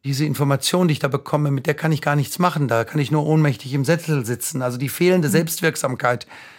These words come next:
Speaker 1: der Negativnachrichten ist ein ganz entscheidender Gesichtspunkt.
Speaker 2: Ja, und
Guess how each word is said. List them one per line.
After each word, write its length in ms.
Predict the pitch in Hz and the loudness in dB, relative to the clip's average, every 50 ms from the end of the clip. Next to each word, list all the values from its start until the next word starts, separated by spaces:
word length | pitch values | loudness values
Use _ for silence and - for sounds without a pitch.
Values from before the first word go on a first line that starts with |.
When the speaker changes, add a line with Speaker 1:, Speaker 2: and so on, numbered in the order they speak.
| - - _ _ _ _ _ _ _ | -20 -20 _ _ _ _ _ _ _
Speaker 1:
der 100 | - 135 | 2 4
Negativnachrichten 920 | 135 147 156 190 220 - - 143 123 - 131 123 117 - 127 - - - 143 | 4 4 4 2 -2 -2 -2 -2 0 2 0 0 0 0 -4 -6 -4 -4 -2
ist 80 | 127 | 0
ein 160 | 139 131 127 | 0 0 0
ganz 300 | 107 - 143 151 151 - | 0 0 0 0 2 0
entscheidender 500 | 147 131 - - - 131 127 120 123 127 | 0 0 0 0 0 0 0 0 0 0
Gesichtspunkt. 680 | 110 127 113 117 117 - - - - 123 110 104 - - _ _ _ _ | 0 0 -2 -2 -4 -6 -8 -6 -6 -6 -6 -6 -8 -14 _ _ _ _
Speaker 2:
Ja, 200 | 226 214 208 208 | -2 0 0 0
und 60 | 196 | -2